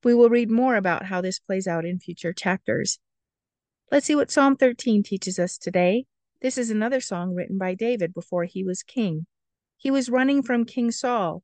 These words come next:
who was pursuing him to take his life. We see David getting tired of fleeing with no end in sight. His days were dark, but in verses five and six, he intentionally turns his heart to praising God.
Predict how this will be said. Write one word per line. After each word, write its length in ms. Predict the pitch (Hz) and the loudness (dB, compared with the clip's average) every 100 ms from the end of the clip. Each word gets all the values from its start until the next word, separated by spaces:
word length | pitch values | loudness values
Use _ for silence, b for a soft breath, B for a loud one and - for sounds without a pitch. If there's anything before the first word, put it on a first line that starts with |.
| - | -6
who 60 | |
was 160 | 247 233 | -4 -4
pursuing 560 | 233 214 - 240 233 | -6 -6 -4 -2 0
him 200 | 220 208 214 | 0 -2 -2
to 120 | 196 | -6
take 220 | - 160 | -8 -8
his 160 | 170 175 | -8 -4
life. 380 | 196 185 185 _ _ _ _ _ _ | -2 -2 -4 _ _ _ _ _ _
We 120 | 240 247 | 0 0
see 260 | - 277 | 2 0
David 500 | 220 240 247 180 170 - | 6 6 6 4 0 -2
getting 300 | 196 214 220 | -2 0 0
tired 440 | - - 262 285 277 | -2 -4 -2 -2 -2
of 120 | 262 | -4
fleeing 560 | - 220 226 208 170 | -6 -4 -2 -2 -2
with 160 | 170 196 - | -4 -8 -6
no 140 | 196 | -6
end 260 | - 214 208 | -4 -2 -2
in 140 | 214 | 0
sight. 380 | 208 - 214 - - _ _ _ | -2 -2 -6 -8 -14 _ _ _
His 200 | 190 180 | -6 0
days 320 | 196 240 226 | 2 2 2
were 140 | 185 | -2
dark, 340 | 180 196 208 - _ - | -2 -4 -4 -8 _ 0
but 100 | 220 | 2
in 100 | 220 | 4
verses 380 | 247 - 262 | 2 2 -6
five 260 | - 220 226 | -4 -2 -2
and 160 | 233 226 | -2 -4
six, 320 | - - - | -6 -8 -6
he 140 | 196 | -2
intentionally 580 | 196 - 208 214 226 220 | -2 -2 -4 -4 -2 -4
turns 320 | - 190 185 | -4 -4 -4
his 140 | 202 - | -6 -6
heart 240 | 180 - | -4 -4
to 80 | 185 | -8
praising 500 | - - 190 196 190 | -8 0 0 2 0
God. 380 | 180 180 160 | 0 -2 -4